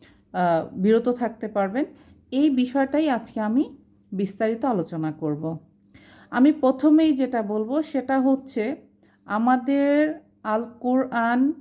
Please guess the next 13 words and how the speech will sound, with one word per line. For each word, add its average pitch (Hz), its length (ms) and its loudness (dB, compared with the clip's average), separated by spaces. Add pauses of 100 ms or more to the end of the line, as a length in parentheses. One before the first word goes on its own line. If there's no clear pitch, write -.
(500)
সূরা 262 360 2
নিসার 254 600 2
ভিতরে 220 520 -2 (260)
এই 254 160 -2
দেনমোহর 240 560 0 (100)
সম্পর্কে 247 580 -4
স্পষ্টভাবেই 226 760 -6
বলা 151 380 -2
আছে। 156 240 -10 (1000)
সেখানে 262 460 2
বলা 220 360 2
আছে, 214 260 -8 (680)
"তোমরা 285 400 4